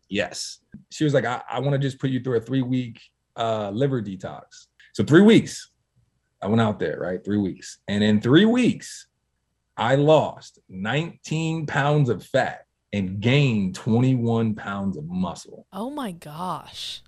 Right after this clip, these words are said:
Speaker 1: Only opportunity I had now to showcase for the N F L was my pro day. Also, luckily, Allen Robinson was in my draft class, right? And, and Allen drew a lot of attention, as he should. And every single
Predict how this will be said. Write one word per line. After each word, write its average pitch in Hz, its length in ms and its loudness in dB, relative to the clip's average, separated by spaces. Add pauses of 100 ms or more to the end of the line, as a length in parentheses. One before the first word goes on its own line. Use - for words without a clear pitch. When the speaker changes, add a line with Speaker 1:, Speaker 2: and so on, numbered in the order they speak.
(360)
Speaker 1:
Only 123 240 4
opportunity 117 500 2
I 101 80 -2
had 104 200 -2
now 104 220 -2
to 95 100 -6
showcase 107 480 -2
for 101 80 -8
the 98 100 -6
N 98 120 -4
F - 140 -8
L 110 240 4
was 104 280 0
my 92 220 -4
pro 87 220 -10
day. 76 80 -14 (880)
Also, 214 580 0
luckily, 104 680 0 (1200)
Allen 139 280 4
Robinson 147 680 2
was 110 120 0
in 107 80 -2
my 107 140 -2
draft 170 380 -6
class, - 500 -18 (380)
right? 80 280 -10
And, 92 220 -6
and 90 160 -6
Allen 139 320 2
drew 127 160 4
a - 20 4
lot 139 160 2
of 156 80 -2
attention, 202 540 -6
as - 180 -6
he 143 120 -6
should. - 440 -4 (140)
And 87 380 -6
every 104 400 2
single 127 420 0